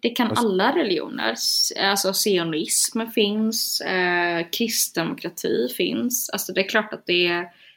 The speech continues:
Speaker 1: inom alla religioner finns en politisk form av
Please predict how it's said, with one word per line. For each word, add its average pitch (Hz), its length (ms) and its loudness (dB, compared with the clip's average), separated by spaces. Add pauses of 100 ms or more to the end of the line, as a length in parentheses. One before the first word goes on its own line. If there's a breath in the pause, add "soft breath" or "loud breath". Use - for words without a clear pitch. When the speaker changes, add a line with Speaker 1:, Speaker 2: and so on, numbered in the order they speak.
(220 soft breath)
Speaker 1:
inom 196 300 0
alla 185 480 2
religioner - 600 -2 (160)
finns - 640 -4
en 165 420 -2
politisk 165 800 -2
form 214 420 -2
av - 140 -14